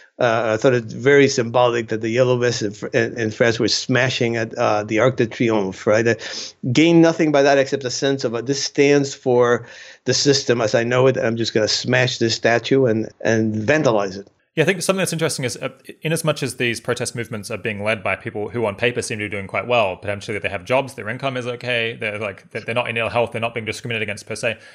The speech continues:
Speaker 2: it suggests that it's quite a bit harder to solve, 'cause if it was being led by people who are, you know, unemployed and had low incomes, then perhaps we could just hope to have social programs that, that could fix these things. But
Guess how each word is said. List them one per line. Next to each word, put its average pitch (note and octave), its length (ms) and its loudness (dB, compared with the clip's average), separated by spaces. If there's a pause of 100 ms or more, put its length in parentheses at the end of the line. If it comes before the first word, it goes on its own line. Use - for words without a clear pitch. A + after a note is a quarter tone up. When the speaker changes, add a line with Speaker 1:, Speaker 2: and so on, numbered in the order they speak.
Speaker 2:
it C3+ 80 -8
suggests F#3+ 180 2
that F3 100 -4
it's D#3 120 -4
quite F3+ 260 -2
a D#3+ 60 0
bit C3+ 100 -6
harder B2+ 240 0
to A#2+ 140 -8
solve, - 360 -4
'cause - 140 -8
if B2+ 100 -8
it C#3+ 40 -8
was B2+ 160 -4
being C#3+ 160 -6
led D3 120 4
by A#2 120 0
people B2 220 -6
who A2+ 140 -4
are, G2 380 -2
you C3 80 -14
know, G#2+ 100 -6
unemployed A#2 400 0
and G#2 60 -10
had G#2+ 140 -6
low G#2 120 -4
incomes, G2+ 320 -10
then G2 160 -8
perhaps A#2 260 -2
we B2 60 -6
could G#2+ 120 -6
just - 240 -8
hope B2 180 -4
to G#2 80 -10
have G2+ 220 -4
social - 320 -6
programs G2 380 -8
that, G2+ 200 -14
that A2 100 -10
could - 120 -20
fix - 160 -8
these G2 160 -12
things. F2+ 240 -14
But - 240 -4